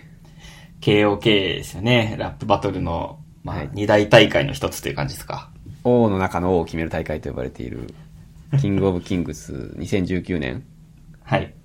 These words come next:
Speaker 2: これ五月二十日にディーブイディーディスクがまあ出るんですけど、
Speaker 1: うん、うん。
Speaker 2: まあ、先行して、あの、iTunesで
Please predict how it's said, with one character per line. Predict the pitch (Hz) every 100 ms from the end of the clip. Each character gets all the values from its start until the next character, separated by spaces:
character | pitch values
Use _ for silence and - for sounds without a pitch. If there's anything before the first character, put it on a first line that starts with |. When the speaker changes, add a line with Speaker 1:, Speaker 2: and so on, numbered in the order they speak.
| - - - - -
Speaker 2:
こ |
れ | 117
五 | 143
月 | 127
二 | 101
十 | 95
日 | 113
に | 107
デ | 107
ィ | 120
ー |
ブ | 117
イ | 120
デ | 117
ィ | 113 107 -
ー | - - -
デ | 87 123
ィ |
ス | -
ク | -
が | 73
ま | 67
あ |
出 | 67
る | 80
ん |
で | 67
す | -
け | 85
ど、 | 62 - - - - -
Speaker 1:
う |
ん、 | 107
う |
ん。 | 87 - 135 139 - -
Speaker 2:
ま | -
あ、 |
先 | - 135
行 | 127 127
し | -
て、 | 135 120 -
あ | 92
の、 | 90 85
iTunes | 120 131 143 107
で | 71 71